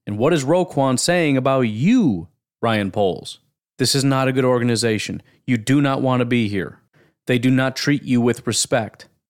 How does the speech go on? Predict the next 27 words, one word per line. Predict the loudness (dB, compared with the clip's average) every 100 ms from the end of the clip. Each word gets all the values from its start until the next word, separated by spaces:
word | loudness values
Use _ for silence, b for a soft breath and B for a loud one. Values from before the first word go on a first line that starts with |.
| _ -8
It's | -4 -2
a |
bad | -2 0 0 0
message." | -2 -2 -4 -8 -14 -18 _ _ _ _ _
There | 0 2
are | 2
no | 2 2
leaders | 2 2 2 0
on | -2
this | -2 -4
team | -6 -8 -10 _ _ _
outside | -2 0 2 0
of |
Roquan | 2 0 0 -2 -2
Smith. | -4 -6 -6
He's | -2 0 2
the | 0
only | 2
one. | 2 0 -2 -10 _ _ _ _ -4
He's | 0
all | 2 2
that's | 0 -2
left | -2 -4 -8 -20 _ _ _ _ _ _
on | -2 0
the | 2 2
entire | 0 -2 0 2 0
team. | -2 -2 -4